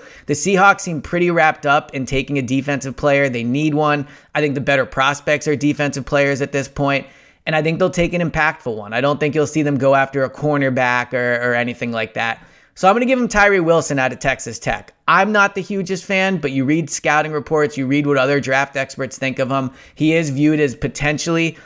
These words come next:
and he's not Will Anderson, but I think he's pretty consensus of the number two edge rusher. The Seahawks need one. Um, you know, huge physical, uh, traits that you look in an edge rusher, really strong,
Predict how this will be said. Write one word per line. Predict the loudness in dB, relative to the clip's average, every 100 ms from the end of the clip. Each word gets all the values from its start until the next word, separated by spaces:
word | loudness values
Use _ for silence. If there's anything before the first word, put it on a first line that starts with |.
| -8
and | -2
he's | 0
not | 4 2 2
Will | 0
Anderson, | 2 0 0 0 0
but |
I | 0
think | 0 -2
he's | -4
pretty | -2 -2 -2 -2
consensus | -4 -2 -4 -2 -2 -2 -2
of | -2
the | -2
number | 0 -2 -4
two | -2 -4 0
edge | -2 0
rusher. | 0 0 -2 -4 -6 -14
The | -8
Seahawks | -2 0 2 0 -2
need | 0 2 2
one. | 2 0 -2 -10 -20 _
Um, | -2 0 -2 -6 _
you | -2
know, | -2 -4 -12
huge | -4 0 2 0
physical, | 0 -2 0 0 2 4 2 2
uh, | 2 2
traits | 0 0 0 -2
that | -6
you | -2
look | -2 0
in | 0
an | 2
edge | 0 0
rusher, | 0 0 -2 -2
really | 0 2 0
strong, | -2 0 2 2